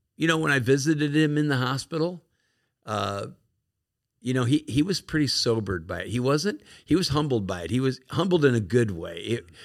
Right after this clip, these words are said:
he wasn't, uh, you know, he wasn't rebuked. Maybe he was. I don't know. Maybe he'll, he'll testify another time. But I was actually very encouraged by the way he responded.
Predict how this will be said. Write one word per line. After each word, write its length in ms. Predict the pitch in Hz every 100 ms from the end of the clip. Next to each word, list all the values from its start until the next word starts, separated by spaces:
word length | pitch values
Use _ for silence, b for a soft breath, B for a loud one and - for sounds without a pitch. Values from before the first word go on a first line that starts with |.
| B B
he 160 | 131
wasn't, 560 | 131 127 135 139 131 -
uh, 340 | 110 104 104 90 - _ B B B B
you 80 | 117
know, 60 |
he 100 | 120
wasn't 360 | 135 151 139 143
rebuked. 420 | 117 95 107 120 240
Maybe 240 | 233 170
he 120 | 117
was. 260 | 95 101 110
I 100 | 113
don't 200 | 123 92
know. 160 | 98 95
Maybe 300 | 101 110 101
he'll, 200 | 104 98
he'll 240 | 104 110
testify 580 | - 104 110 - - 101
another 360 | 92 95 92
time. 320 | 85 107 98 90
But 100 | - B B
I 100 | 202
was 160 | 233
actually 320 | 143 127 - 117
very 280 | 101 123 110
encouraged 640 | 95 117 113 107 92 -
by 220 | 104 90
the 120 | 87 95
way 160 | 92
he 140 | 90 92
responded. 800 | 87 - - 92 90 87 87